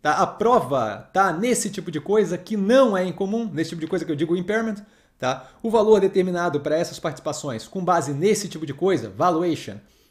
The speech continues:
tá? Se mostrou grosseiramente incorreto algum tempo depois, certo?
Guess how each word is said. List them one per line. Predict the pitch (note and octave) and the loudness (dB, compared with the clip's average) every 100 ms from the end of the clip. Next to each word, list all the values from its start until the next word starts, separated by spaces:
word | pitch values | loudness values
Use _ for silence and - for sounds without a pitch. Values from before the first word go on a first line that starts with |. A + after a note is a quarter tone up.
| - | -6
tá? | C3 | -4
Se | - G#3+ | -2 0
mostrou | G#3 G#3 G#3 F#3 | 0 0 0 0
grosseiramente | A2 D#3 B3 A#3 - G3+ G3+ E3+ F3 D#3+ D#3 | 0 2 4 2 0 0 2 2 -2 -6 -8
incorreto | C#3+ D#3 D3+ C#3 - G#2 - _ _ - | -4 0 0 -2 -6 -14 -16 _ _ 2
algum | F#3 A#3 C#4 | 4 4 4
tempo | A3 G3 | 2 0
depois, | F#3 C4+ C#4 C4+ - _ _ | -2 -2 -2 -4 -14 _ _
certo? | - D#3+ D#3+ | 0 0 0